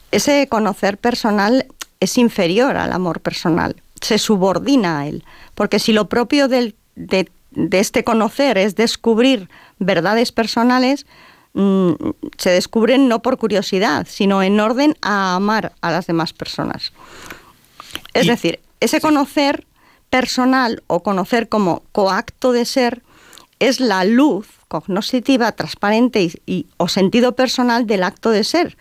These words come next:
Speaker 1: que cada persona es.
Speaker 2: Claro, igual es un poco difícil.
Speaker 1: Es complicado. <laughs>
Speaker 2: Pero bueno, estamos intentando aterrizarlo lo máximo posible. Y es que para quizá los que mastiquen un poquito más de filosofía, yo diría,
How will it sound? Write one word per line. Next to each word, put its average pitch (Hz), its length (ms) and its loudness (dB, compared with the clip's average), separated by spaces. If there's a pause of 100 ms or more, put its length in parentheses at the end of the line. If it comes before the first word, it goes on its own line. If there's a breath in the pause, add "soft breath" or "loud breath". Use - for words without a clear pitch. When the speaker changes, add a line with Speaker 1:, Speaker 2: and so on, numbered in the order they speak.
(180 soft breath)
Speaker 1:
que 208 140 -4
cada 196 240 -2
persona 220 640 -2 (140)
es. - 440 -4 (520)
Speaker 2:
Claro, 98 260 -2
igual 127 220 2
es 131 100 0
un 139 100 0
poco 127 220 0
difícil. 127 340 0
Speaker 1:
Es 139 80 0
complicado. 269 1000 0 (140)
<laughs> 254 640 -2
Speaker 2:
Pero 131 140 2
bueno, 143 200 0
estamos 156 440 -2
intentando 147 400 -2
aterrizarlo 131 460 0
lo 113 100 2
máximo 110 400 -2
posible. 95 580 0
Y 131 180 2
es 143 100 -2
que 156 120 0
para 123 380 0
quizá 151 300 -2
los 160 140 0
que 143 120 -4
mastiquen 123 420 -4
un 151 120 -2
poquito 139 260 -2
más 135 160 0
de 139 80 0
filosofía, 127 600 0
yo 123 120 0
diría, 120 380 0